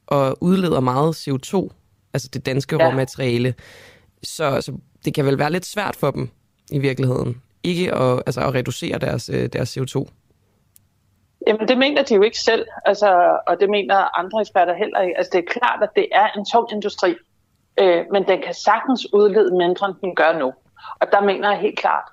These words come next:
Speaker 2: at en høj, øh, C O to-afgift vil være, øh, et incitament for dem for at gøre det lidt hurtigere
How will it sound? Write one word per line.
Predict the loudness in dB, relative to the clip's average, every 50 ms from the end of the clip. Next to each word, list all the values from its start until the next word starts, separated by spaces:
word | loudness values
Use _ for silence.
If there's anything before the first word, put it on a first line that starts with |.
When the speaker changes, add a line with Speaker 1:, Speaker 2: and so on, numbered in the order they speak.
| _
Speaker 2:
at | 0 0 0
en | 0 -2
høj, | -8 -4 -2 -2 -2 -2 -2 -10 -16 _ _ _ _ _ _ 2
øh, | 4 4 4 2
C | 0 -4
O | -4
to-afgift | -4 -2 0 2 2 2 2 0 0 -2 2 2 0 0 0 0 2
vil | 2 2 4 4
være, | 4 4 6 6 4 4 0 -4 -12 _ _ _ -8 0
øh, | 2 4 4 4 2 0 2 0
et | 2 4
incitament | 4 2 2 2 -2 -4 0 2 4 4 4 2 0 0
for | 2 2 2 2 2
dem | -4 -8 -10 -10
for | -4 0 2
at | 2 2 2 2 2
gøre | 2 2 2 2 0
det | 2
lidt | 0 -2 -4 -2 _
hurtigere | 2 2 2 2 0 -4 -2 -2 -2 -2